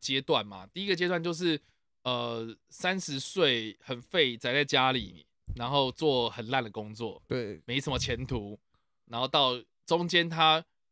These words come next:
Speaker 1: 挖掘真相，然后开始要去，你要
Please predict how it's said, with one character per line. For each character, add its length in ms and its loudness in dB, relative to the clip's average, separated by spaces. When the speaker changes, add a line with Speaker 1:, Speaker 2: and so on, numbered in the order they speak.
Speaker 1:
挖 260 8
掘 260 0
真 260 2
相， 260 2
然 120 -4
后 80 2
开 240 2
始 240 -4
要 140 0
去， 420 -6
你 140 -10
要 240 0